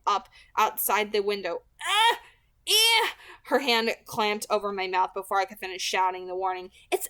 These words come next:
Eleanor! She dropped her hand to my knee. It's okay, Bo,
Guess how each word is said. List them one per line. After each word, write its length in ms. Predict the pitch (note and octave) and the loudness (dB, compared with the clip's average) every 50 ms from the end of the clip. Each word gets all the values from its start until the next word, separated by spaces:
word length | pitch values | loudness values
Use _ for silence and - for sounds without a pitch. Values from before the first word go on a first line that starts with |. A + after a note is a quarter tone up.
| - | -2
Eleanor! 760 | - F#4 A#4+ B4+ C5+ C5 C5 A4 F#4 C4+ A#3 G3 E3+ C#3+ - - _ _ _ | 0 2 4 4 4 4 4 4 4 4 4 4 2 -2 -4 -10 _ _ _
She 140 | - - B3 | -10 -6 -4
dropped 280 | A3+ A3+ G#3 G3+ G3+ G3+ | 0 0 0 0 0 -2
her 100 | G3+ G#3 | -6 -6
hand 260 | G#3 G3 F#3 F#3 F#3+ | -4 -4 -4 -4 -4
to 180 | - G3 - - - - - | -4 -4 -4 -6 -8 -12 -6
my 180 | G#3+ G3+ F#3+ | -2 -2 -2
knee. 360 | F#3 F#3 F#3+ F#3 F3 E3+ - _ _ _ _ - | -2 -4 -8 -8 -8 -10 -14 _ _ _ _ -20
It's 140 | - - - | -14 -10 -10
okay, 360 | E4+ D#4+ - - D#4 D#4 D#4 | -8 -8 -10 -10 -8 -8 -8
Bo, 480 | - - C#4+ C4 B3 C4 D4 D#4 D#4 | -4 -2 0 0 0 0 -2 -4 -8